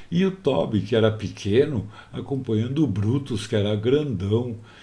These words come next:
e o Minnie, que era filhote, mas já era quase do tamanho do Brutus. Eles iam andando pela rua, correndo, empurrando os outros de brincadeira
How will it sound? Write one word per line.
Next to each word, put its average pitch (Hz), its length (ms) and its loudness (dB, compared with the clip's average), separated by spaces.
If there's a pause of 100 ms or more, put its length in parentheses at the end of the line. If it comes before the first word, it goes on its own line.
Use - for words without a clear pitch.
(260)
e 165 160 2
o 135 80 2
Minnie, 98 680 0 (240)
que - 140 -6
era 90 240 -2
filhote, 87 800 -2 (300)
mas 90 240 -4
já 80 120 -8
era 92 260 -2
quase 117 480 -2
do 117 160 0
tamanho 101 500 2
do 131 160 0
Brutus. - 800 -6 (920)
Eles 95 440 0
iam 104 360 4
andando 104 500 4
pela 98 380 0
rua, 92 520 -2
correndo, 90 1080 0 (280)
empurrando 98 880 2
os 80 180 -8
outros 92 500 -2
de 87 80 -2
brincadeira 87 1000 -4